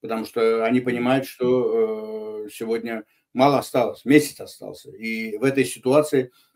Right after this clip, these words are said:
э, э, давить надо на Армению, на Азербайджан невозможно. А, вот именно поэтому, я так понимаю, президент Турции, я думаю, э, вот объяснил это все Пашиняну, чтобы он понимал, если тебе нужна бумажка,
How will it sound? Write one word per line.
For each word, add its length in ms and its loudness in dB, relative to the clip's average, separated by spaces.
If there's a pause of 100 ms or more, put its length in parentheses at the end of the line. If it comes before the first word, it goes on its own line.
(560)
э, 80 -6
э, 1000 -4
давить 300 6
надо 220 2
на 140 2
Армению, 400 -2 (460)
на 140 0
Азербайджан 520 0
невозможно. 600 -6 (480)
А, 840 -2
вот 200 -4
именно 300 0
поэтому, 680 0
я 160 -2
так 200 -4
понимаю, 500 -4 (340)
президент 480 -2
Турции, 300 0
я 140 0
думаю, 360 -4
э, 140 -6 (140)
вот 180 -4
объяснил 580 4
это 220 -2
все 540 -4
Пашиняну, 500 -2
чтобы 280 -4
он 60 -8
понимал, 420 -2
если 240 -2
тебе 180 2
нужна 300 -4
бумажка, 560 -4